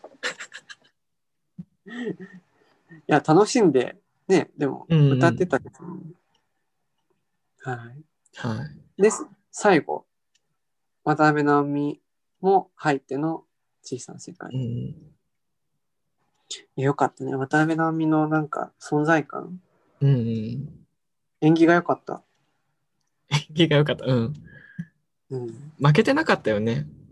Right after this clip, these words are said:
Speaker 2: キャラクターたちに。
Speaker 1: そうそう、負けてないの。あの、ミッキー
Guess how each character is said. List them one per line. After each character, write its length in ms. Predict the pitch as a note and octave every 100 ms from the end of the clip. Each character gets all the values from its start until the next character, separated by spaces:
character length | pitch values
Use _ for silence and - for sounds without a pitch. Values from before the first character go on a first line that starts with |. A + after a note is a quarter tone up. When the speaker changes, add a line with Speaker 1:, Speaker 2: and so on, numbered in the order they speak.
| -
Speaker 2:
キ 100 | -
ャ 20 |
ラ 100 | C3+
ク 80 | D3
タ 120 | C3+
ー 20 |
た 120 | B2+ B2+
ち 120 | -
に。 160 | - - - _ _ _ _ _ -
Speaker 1:
そ 180 | B3
う 40 | F#3+
そ 80 | E3
う、 40 |
負 120 | F3
け 140 | F#3 B3+
て 120 | B3+
な 140 | B3
い 100 | E3+
の。 140 | - -
あ 120 | D3
の、 400 | C#3 C3+ C3+ - _ _ _ _ _ _ -
ミ 160 | G#3+
ッ 60 | C4+ -
キ 280 | - F3 C3+
ー 140 | C3